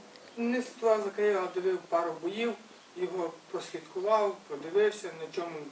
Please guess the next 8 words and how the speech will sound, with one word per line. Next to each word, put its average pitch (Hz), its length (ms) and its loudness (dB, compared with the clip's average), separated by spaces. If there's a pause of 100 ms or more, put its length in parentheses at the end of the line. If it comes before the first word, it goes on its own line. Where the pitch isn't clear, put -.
(240)
багато 165 380 -2
є 156 200 0 (1000)
таких - 360 -6 (580)
нюансів, 208 560 2 (320)
на 170 60 -8
яких 175 260 0 (460)
можна 165 460 -2 (1120)
його 160 500 2